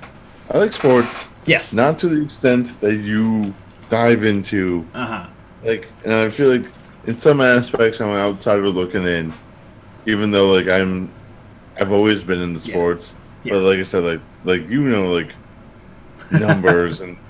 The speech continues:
Speaker 1: that, like, and 'cause we've talked about you with numbers, but, like, you know stuff, I'm just like, "Yeah, I don't, I don't know anything about that." <laughs>
Speaker 2: Yeah. Yeah, I should say, like, Smitty is a sports fan.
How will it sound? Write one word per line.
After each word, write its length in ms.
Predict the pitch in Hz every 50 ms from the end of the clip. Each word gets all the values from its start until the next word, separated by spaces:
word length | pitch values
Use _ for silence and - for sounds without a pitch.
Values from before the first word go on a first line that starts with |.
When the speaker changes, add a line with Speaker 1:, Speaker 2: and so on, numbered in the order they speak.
| - - -
Speaker 1:
that, 260 | 98 98 98 92 95
like, 160 | 95 95 85
and 280 | 92 95 95 92 90 -
'cause 140 | - 113 104
we've 220 | 98 110 107 101 -
talked 400 | 120 107 92 87 - - - 95
about 300 | 87 80 90 90 90 90
you 160 | 92 98 92
with 100 | 92 90
numbers, 460 | 92 92 92 87 82 85 82 76 -
but, 180 | 85 87 85 82
like, 60 | 87
you 100 | 117 135
know 120 | 131 120 107
stuff, 280 | - - 107 95 92 98
I'm 180 | 90 92 95
just 220 | 95 92 92 - 85
like, 160 | 80 78 - - -
"Yeah, 240 | 90 87 85 82 82
I 120 | 85 90 90
don't, 320 | 92 87 82 80 78 73 - - - - -
I 140 | - 82 85
don't 180 | 82 80 76
know 220 | 73 73 73 73 78
anything 420 | 87 104 107 101 82 76 80 76
about 300 | 76 71 73 73 73 -
that." 280 | 82 80 78 76 - - -
<laughs> 60 | - -
Speaker 2:
Yeah. 400 | 139 147 147 135 120 113 - - - - - -
Yeah, 220 | 175 202 196 180 160
I 80 | 170 180
should 260 | 165 - 262 247 190
say, 320 | - - 180 151 135 120 110
like, 240 | 131 139 135 117 -
Smitty 480 | - - - 170 208 190 170 147 - 135
is 240 | 139 139 123 123
a 220 | - - 110 117 113
sports 520 | - - - - 123 123 120 110 - - -
fan. 520 | - 117 110 104 98 95 92 87 90